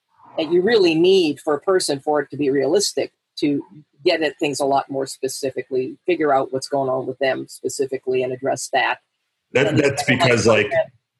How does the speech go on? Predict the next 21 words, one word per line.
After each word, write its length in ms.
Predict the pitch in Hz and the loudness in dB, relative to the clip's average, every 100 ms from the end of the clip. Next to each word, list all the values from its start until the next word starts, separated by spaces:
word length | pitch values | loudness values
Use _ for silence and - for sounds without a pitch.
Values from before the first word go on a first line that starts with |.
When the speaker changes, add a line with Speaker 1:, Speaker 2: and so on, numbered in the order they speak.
| _ _ _ | _ _ _
Speaker 2:
the 100 | - | -4
blanket 540 | 92 104 110 113 139 - | 0 2 2 2 2 2
advice, 480 | 117 120 123 123 | 2 4 2 2
like, 340 | 107 98 - - | 2 0 -2 -2
cut 300 | 139 123 101 | 0 0 2
grains, 460 | 117 113 110 107 | 2 4 2 0
cut 360 | - 135 120 101 | 0 2 0 0
dairy, 380 | 110 110 107 104 | 2 4 2 0
cut 380 | - 127 117 110 | 0 0 0 2
alcohol, 760 | 107 107 113 104 110 104 104 | 2 4 2 4 4 4 4
you're 180 | 104 107 | 4 4
like, 360 | 107 104 - - | 4 2 -4 -6
on 140 | 113 107 | -2 2
a 40 | |
long 240 | 104 110 | 2 2
enough 180 | 107 101 | 2 -2
timeline, 380 | - 117 110 101 | -2 0 0 0
the 80 | 95 | 0
person's 320 | 110 101 98 | 0 0 0
gonna 240 | 98 92 92 98 | 0 0 -2 -2
backslide. 500 | 101 90 - 80 | -2 0 -2 -4